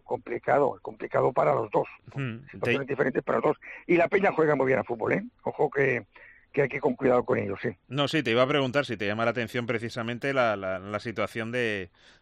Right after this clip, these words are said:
Speaker 2: de la Peña por, por la buena imagen que había dejado en estos, eh, primeros, eh, partidos de la temporada, en esta primera vuelta.
Speaker 1: No, pero es que siempre, o sea, es un equipo que incluso jugando en tercera división,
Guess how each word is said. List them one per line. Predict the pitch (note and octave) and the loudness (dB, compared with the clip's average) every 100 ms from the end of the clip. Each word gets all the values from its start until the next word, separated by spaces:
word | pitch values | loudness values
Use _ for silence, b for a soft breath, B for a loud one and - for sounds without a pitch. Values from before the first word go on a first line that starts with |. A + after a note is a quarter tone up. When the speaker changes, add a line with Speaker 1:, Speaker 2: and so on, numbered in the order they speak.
| - | -12
Speaker 2:
de | A#2 B2 | -2 2
la | A2+ G#2+ | 2 0
Peña | A2 A#2+ C3 | -2 -2 -2
por, | C3+ A#2+ G#2+ G2+ G#2 | 0 0 0 -2 -4
por | - A#2 | -6 -4
la | G#2+ G#2+ | 0 2
buena | G#2 A#2 | 2 0
imagen | B2+ B2 B2+ B2+ | 0 -2 -4 -2
que | |
había | B2 B2 | 0 2
dejado | A#2 A2 A#2 A#2+ C3 | 0 -2 -2 0 -2
en | A#2+ | -2
estos, | A2 A#2+ A2+ G#2 - | -8 -6 -4 -4 -6
eh, | G#2 G2+ F#2+ | -6 -4 -6
primeros, | A2 G#2+ A2 A2 G2+ G#2+ | -8 -4 -2 -2 -2 -6
eh, | G2+ | -4
partidos | A2 G2+ A2+ G#2 | -4 -4 -4 -4
de | G#2 | -4
la | G2+ | -4
temporada, | G2+ F#2+ G2+ D3+ | -6 -2 0 2
en | A2+ | 0
esta | - G#2 | -4 -4
primera | G#2 G#2 G2+ | -4 0 0
vuelta. | B2+ C#3+ - _ _ _ _ _ _ _ _ _ _ _ _ - | 0 -4 -10 _ _ _ _ _ _ _ _ _ _ _ _ 0
Speaker 1:
No, | G3 F3 | 2 4
pero | F3+ | 2
es | F#3 | 2
que | G#3 | 2
siempre, | G#3 A3 F3+ | 2 4 4
o | D#3+ C#3 | 2 4
sea, | E3+ E3 E3 | 4 4 4
es | E3 | 4
un | A3 | 2
equipo | A3 A3+ A3+ G3 | 2 2 0 2
que | G3 F#3+ | 2 2
incluso | A3 G#3 G3+ | 0 0 0
jugando | E3+ G3+ G#3+ | 2 2 2
en | G3 | 2
tercera | D#3 G3 G#3+ | 2 4 4
división, | F3 C3 E3+ F3 | 2 2 2 2